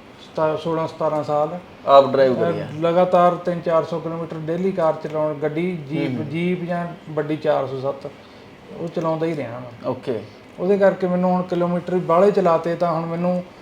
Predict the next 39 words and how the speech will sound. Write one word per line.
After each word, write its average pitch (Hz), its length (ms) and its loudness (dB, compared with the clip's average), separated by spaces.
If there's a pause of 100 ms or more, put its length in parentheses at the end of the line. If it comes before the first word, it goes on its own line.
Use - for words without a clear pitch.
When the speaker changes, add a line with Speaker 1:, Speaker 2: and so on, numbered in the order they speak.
(220)
Speaker 1:
ਮਾੜੀ 202 280 6
ਜਿਹੀ 220 120 2
ਵੀ 202 140 0
ਕੋਈ 196 160 2
ਗੱਲ 175 240 4
ਹੁੰਦੀ 160 360 -2
ਆ 160 80 4
ਗੱਡੀ 160 260 -2
ਦੇ 156 120 0
ਕਿਸੇ 151 220 -2
ਪਾਸੇ, 147 480 -2 (420)
ਉਹ 175 60 0
ਇਹ 190 80 8
ਪਤਾ 185 200 6
ਲੱਗ 151 120 6
ਜਾਂਦਾ 135 160 2
ਵੀ 170 120 0
ਕੱਲ੍ਹ 165 260 0
ਨੂੰ 196 120 4
ਜਾਂ 190 100 6
ਪਰਸੋਂ 156 380 2
ਨੂੰ 170 160 -2
ਇਹ 175 80 2
ਇੱਥੇ 165 260 -4
ਆਹ 165 160 4
ਚੀਜ਼ 170 240 -2
ਦਾ 160 100 0
ਕੰਮ 156 240 -2
ਕਰਾਉਣਾ 143 400 -2
ਪਊ 127 180 -4
ਆਪਾਂ 131 260 -8
ਨੂੰ। 156 100 -8 (140)
Speaker 2:
ਠੀਕ 131 180 -2
ਹੈ 104 60 -2
ਵੀਰੇ। 101 140 -6
Speaker 1:
ਇਹਦੇ 170 200 -6
ਬਿਨਾਂ 156 260 -4
ਸਰਨਾ 135 360 -6
ਨੀਗਾ। 131 320 -4